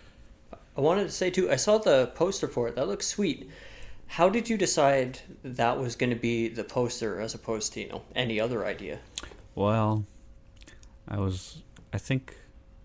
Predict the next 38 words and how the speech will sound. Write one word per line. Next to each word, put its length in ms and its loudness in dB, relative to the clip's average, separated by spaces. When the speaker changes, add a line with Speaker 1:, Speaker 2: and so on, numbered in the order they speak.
Speaker 2:
I, 120 4
you 160 4
know, 80 4
I 60 4
really 340 2
thought 360 -2
a 60 0
lot 260 2
about 260 -2
that. 200 -2
When 100 -2
I 80 2
sat 240 -4
down 140 0
to 60 2
make 180 0
the 80 -20
poster, 400 -4
I 20 -2
was, 120 -4
like, 260 -6
going 320 2
through 280 -2
images 680 -2
and, 160 -2
like, 240 -6
what, 160 -6
you 120 -4
know, 100 -4
what, 260 -8
what 200 -6
do 120 -4
I 60 -2
want 220 -4
this 200 -12
to 80 -8
look 260 -8
like? 140 -12